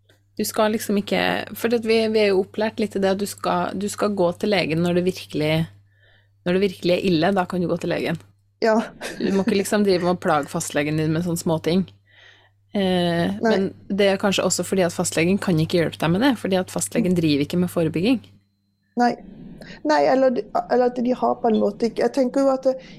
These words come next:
Speaker 2: i det der, skal du kalle det spektret mellom det at du opplever at du har god helse,
Speaker 1: Mm.
Speaker 2: og det at du kan få hjelp hos legen,
Speaker 1: Mm.
Speaker 2: i det spektret der så har akupunktur utrolig mye å bidra med, altså.
Speaker 1: Ja, for det er mye mellom der.
Speaker 2: Det er mye mellom der.
Speaker 1: <laughs> Ja.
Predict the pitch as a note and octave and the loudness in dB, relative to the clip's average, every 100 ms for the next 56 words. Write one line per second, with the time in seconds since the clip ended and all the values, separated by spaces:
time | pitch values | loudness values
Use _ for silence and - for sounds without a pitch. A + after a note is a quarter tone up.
0 | - A3+ B3 A#3+ A3 G#3+ A#3 A#3 B3 A#3+ | -4 0 2 2 2 2 2 0 -2 -2
1 | A#3+ A#3+ - - B3+ - A#3+ A3 G#3+ A3 | 0 -2 -4 -6 -6 -4 0 2 4 4
2 | A3 A#3 A#3 - C4+ - G#3+ G#3 G#3+ G3+ | 2 0 -2 -2 -2 -2 -2 0 0 0
3 | G#3 G#3+ G3+ G#3+ G#3+ G3+ G3+ - D#4 - | 2 2 2 0 2 0 -2 -2 -2 -2
4 | - - F#3+ E3 A3+ G#3+ G#3 A3 A3+ G#3+ | -16 -8 -4 -2 -2 0 0 0 0 0
5 | G#3+ G#3 G#3+ G#3 F#3+ G#3+ - - - - | 0 -2 0 0 2 0 -4 -20 -20 -4
6 | G#3+ G#3+ G3+ G3 D4 D4 - - - G#3 | -4 0 0 2 2 0 -2 -16 -6 -2
7 | F3 D#3 - _ _ - G#3+ B3 B3 A#3+ | 0 -2 -10 _ _ -4 0 0 -2 -6
8 | - A#3 D4 F4 - C4 A3+ G#3+ G#3+ G3+ | -2 0 0 0 -2 -2 2 2 2 -2
9 | - G#3+ G#3 G3 G#3 G#3 G#3+ G#3+ E3+ E3 | -2 -2 0 0 0 -2 0 2 2 0
10 | D#3 C3+ D3+ D3+ C#3+ D3 D#3+ E3 E3 C3 | -2 0 0 -2 0 -2 0 0 0 -2
11 | - - G3+ A#3+ A#3+ C4+ F4 G#3 G3+ G#3 | -6 -6 0 2 4 4 4 2 2 2
12 | D#4 A#3+ - _ _ _ - A3 A3 G#3+ | 2 0 -6 _ _ _ 0 2 4 4
13 | A3+ G#3+ E3+ F3 F3 F3 F3+ - - C#4+ | 4 2 2 0 0 0 -2 -6 -4 -2
14 | - - | 0 -4